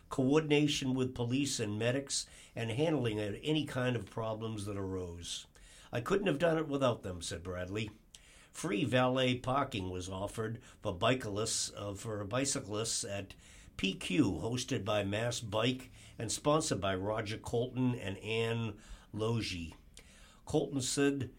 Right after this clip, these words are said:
that he would like to see bike valet services become a routine part of the town events, be it at the Foundation for Belmont Education Apple Run,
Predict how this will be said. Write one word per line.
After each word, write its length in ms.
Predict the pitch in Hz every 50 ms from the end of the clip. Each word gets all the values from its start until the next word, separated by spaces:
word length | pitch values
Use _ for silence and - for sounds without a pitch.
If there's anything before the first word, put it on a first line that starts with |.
| - - - -
that 100 | - 117
he 100 | 113 107
would 140 | 104 107 110
like 240 | 120 139 160 156 -
to 100 | - 123
see 240 | - - 147 139 123
bike 320 | 92 101 120 135 139 135
valet 440 | 117 120 120 117 113 117 127 135 139
services 580 | 135 - - 113 104 101 113 117 - 120 113
become 400 | - - 117 110 - - 127 135
a 60 | 131 120
routine 580 | 110 123 147 156 156 - - 156 156 156 143
part 320 | 147 - 135 143 143 139 139
of 80 | 123
the 80 | 123 123
town 340 | 123 - - 139 135 135 135
events, 600 | 123 117 131 135 123 95 - - - - - - - - - - - - - - -
be 220 | 95 113 117 120
it 60 | 123
at 160 | 117 110 - -
the 80 | 107
Foundation 840 | - - 131 - 117 117 101 113 123 135 131 - - 139 123 123 123
for 200 | 120 - 113 104
Belmont 480 | 98 92 107 107 117 117 117 117 113 113
Education 720 | 117 113 98 104 98 - - 123 120 123 - - 107 98
Apple 400 | 98 101 110 113 - - 117 101
Run, 560 | 95 98 101 107 110 120 139 156 160 156 156